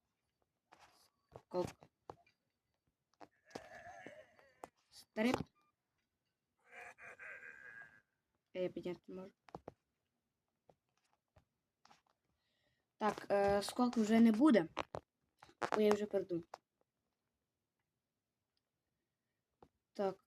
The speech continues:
е, що там Юніс? Боже, в мене така деменція, я маю. Деменція якась. Я не розумію, що роб-,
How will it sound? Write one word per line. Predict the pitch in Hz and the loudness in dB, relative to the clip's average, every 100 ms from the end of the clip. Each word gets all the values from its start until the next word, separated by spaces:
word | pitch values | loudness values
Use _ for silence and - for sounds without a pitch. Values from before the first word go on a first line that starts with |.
| - | -4
е, | 196 190 190 190 190 | -2 0 0 -2 -4
що | - - - - 185 | -8 -10 -12 -10 -8
там | 175 170 | -6 -4
Юніс? | 170 170 170 - | -4 -2 -4 -6
Боже, | 185 196 196 | -4 -2 0
в | 202 | 2
мене | 220 226 | 4 4
така | 220 233 269 | 2 0 0
деменція, | 220 208 208 196 - 180 180 | 0 0 -2 -4 -8 -10 -8
я | 180 | -6
маю. | 175 170 _ _ _ _ _ _ _ _ _ _ | -8 -10 _ _ _ _ _ _ _ _ _ _
Деменція | - 185 185 208 208 233 214 - 190 | -18 -4 2 4 6 6 4 2 0
якась. | 180 175 180 180 - - - - - - - _ _ _ _ _ _ _ _ _ - - _ _ _ _ _ _ 190 | 0 -4 -6 -8 -8 -8 -4 -6 -6 -18 -18 _ _ _ _ _ _ _ _ _ -20 -20 _ _ _ _ _ _ -10
Я | |
не | 190 202 202 | -4 -2 -2
розумію, | 202 - 226 254 | -2 2 6 6
що | 240 240 | 4 0
роб-, | 233 - | 0 -2